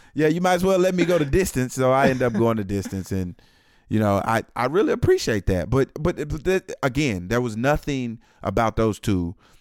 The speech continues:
And I, I mean, I, I kinda wanna throw Fred Taylor, Fred, uh, Taylor in there,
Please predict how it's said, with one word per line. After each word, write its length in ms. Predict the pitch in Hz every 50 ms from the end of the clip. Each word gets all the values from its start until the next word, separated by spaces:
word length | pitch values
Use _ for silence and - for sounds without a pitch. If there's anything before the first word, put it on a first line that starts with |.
| _ _
And 180 | - 139 139 - -
I, 80 | - - - -
I 40 | 160
mean, 180 | 175 180 175 147
I, 220 | - - - - - _
I 60 | - 117
kinda 440 | - - - 156 160 175 180 185 175
wanna 200 | 170 170 160 160
throw 220 | - 160 160 156
Fred 320 | 151 - - 156 151 147 -
Taylor, 360 | - 147 143 147 151 151 - - _ _ _
Fred, 400 | - - - - 143 143 139 127
uh, 340 | 127 117 107 101 98 95 92 -
Taylor 300 | - 147 139 156 160 151 151
in 60 | 151
there, 260 | 156 156 156 151 160